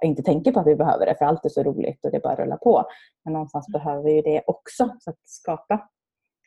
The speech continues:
Speaker 2: Mm.
Speaker 1: skapa utrymme för det rent mentalt. Sådär.
Speaker 2: Mm. Och jag tror just det där, alltså att hitta sina egna strategier för hur gör jag för att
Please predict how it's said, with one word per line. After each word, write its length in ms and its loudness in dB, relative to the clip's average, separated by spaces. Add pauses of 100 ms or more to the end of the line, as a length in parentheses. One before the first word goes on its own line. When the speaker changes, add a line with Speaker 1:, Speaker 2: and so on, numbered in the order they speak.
(160)
Speaker 2:
Mm. 80 0
Speaker 1:
skapa 260 2
utrymme 400 0
för 160 -4
det 180 -4 (120)
rent 260 -10 (520)
mentalt. 540 -2
Sådär. 300 -8 (580)
Speaker 2:
Mm. 240 4 (720)
Och 120 4
jag 80 4 (360)
tror 360 8
just 320 2
det 60 4
där, 440 4 (120)
alltså 220 0
att 120 -4
hitta 260 0
sina 220 2
egna 260 2
strategier 640 4
för 240 0
hur 140 0
gör 240 4
jag 180 2
för 220 -2
att 220 -2